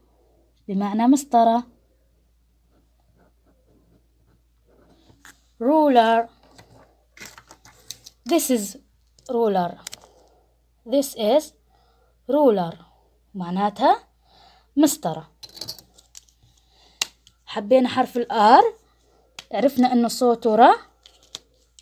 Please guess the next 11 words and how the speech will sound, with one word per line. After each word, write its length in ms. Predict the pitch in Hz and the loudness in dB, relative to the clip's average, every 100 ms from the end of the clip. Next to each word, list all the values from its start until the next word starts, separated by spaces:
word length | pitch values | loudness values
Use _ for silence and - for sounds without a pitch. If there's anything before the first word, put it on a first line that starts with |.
| _ _ _ 208 | _ _ _ -2
عرفنا 320 | 240 277 233 | 0 2 0
كيف 300 | - 254 254 | 2 2 2
نلفظه. 580 | 220 202 208 262 403 - _ _ _ _ _ - - _ _ _ _ _ _ _ - - _ _ _ _ _ _ - - - | -4 -2 0 0 0 -4 _ _ _ _ _ -20 -20 _ _ _ _ _ _ _ -20 -20 _ _ _ _ _ _ -20 -18 -8
راحين 360 | 202 240 233 | -4 0 2
نحفظ 380 | 233 - - 311 - | 0 -2 0 0 2
إيش 260 | 220 208 240 | 0 2 2
معنى 340 | 208 233 277 285 _ | 4 6 4 2 _
rabbit، 680 | 202 202 220 247 359 494 - - _ _ _ _ 226 | 0 4 4 4 4 4 2 -18 _ _ _ _ 4
radio، 680 | 226 277 254 277 349 494 - _ _ - | 6 6 4 2 2 0 -6 _ _ -12
rubber، 560 | 214 240 262 311 427 494 _ _ _ _ _ - | 4 4 6 6 6 4 _ _ _ _ _ -4
ruler. 520 | 254 254 262 311 427 | 0 2 4 4 4